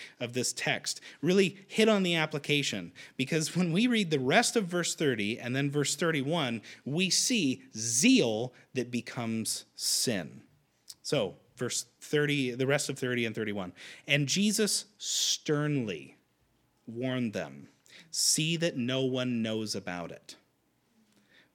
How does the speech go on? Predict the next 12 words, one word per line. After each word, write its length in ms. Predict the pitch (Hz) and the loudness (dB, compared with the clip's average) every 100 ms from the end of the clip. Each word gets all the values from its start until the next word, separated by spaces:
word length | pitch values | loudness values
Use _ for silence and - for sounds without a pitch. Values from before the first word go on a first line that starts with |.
| - | -4
But 200 | 110 - | -4 2
they 160 | 196 254 | 4 6
went 200 | 131 98 | 4 -2
away 440 | 95 82 - - _ _ - - | -6 -8 -12 -20 _ _ -20 -16
and 140 | 95 - | -10 -4
spread 500 | - - 139 165 139 | -2 -2 0 0 0
his 300 | 156 143 - | -6 -6 -8
fame 580 | - 127 127 123 127 - _ _ _ - - - | -6 -6 -4 -6 -8 -10 _ _ _ -20 -20 -20
through 400 | - 107 98 - | -14 -8 -8 -8
all 380 | 127 139 143 143 | -6 -4 -2 -2
that 440 | 117 110 110 - 98 | -2 -4 -6 -16 -12
district." 540 | 87 - - - | -10 -10 -14 -18